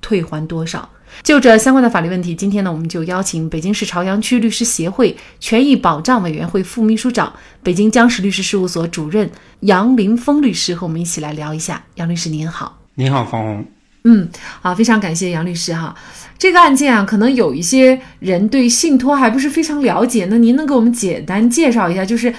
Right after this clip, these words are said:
Speaker 1: 这个信托是个什么东西？他投资了以后，呃，是只赚不赔呢，还是说还是有多大的风险呢？
Speaker 2: 呃，信托法呢，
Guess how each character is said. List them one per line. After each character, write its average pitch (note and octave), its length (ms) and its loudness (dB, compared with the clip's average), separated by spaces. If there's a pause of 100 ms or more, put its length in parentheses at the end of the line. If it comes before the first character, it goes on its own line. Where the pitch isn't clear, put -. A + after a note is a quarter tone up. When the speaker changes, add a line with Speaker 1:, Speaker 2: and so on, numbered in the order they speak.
(120)
Speaker 1:
这 - 140 -4
个 C#4 80 0
信 D#4 260 0
托 D#4 220 0
是 D#4 120 -2
个 A#3 80 2
什 F#3+ 140 -2
么 E3+ 100 -6
东 G#3+ 220 0
西？ G#3+ 260 0 (340)
他 C#4+ 120 -4
投 A#3+ 240 0
资 C#4 160 -2
了 C4+ 100 2
以 D#3+ 140 -4
后， A3+ 420 -2
呃， F3 140 -8
是 G#3+ 420 0
只 - 160 -10
赚 D4+ 240 0
不 D#4+ 140 -2
赔 G3+ 320 -4
呢， B3+ 340 0 (160)
还 G3+ 200 -2
是 A#3 120 -2
说 A#3 260 2
还 F#3+ 180 -4
是 G#3 180 -6
有 C3 260 -4 (280)
多 A3+ 100 2
大 A3+ 160 0
的 F#3+ 80 -4
风 C4 260 2
险 F#3+ 260 -2
呢？ A#2 140 -14 (880)
Speaker 2:
呃， C3 260 0
信 G3 180 4
托 G#3 140 6
法 G2 300 0
呢， A#2 260 -2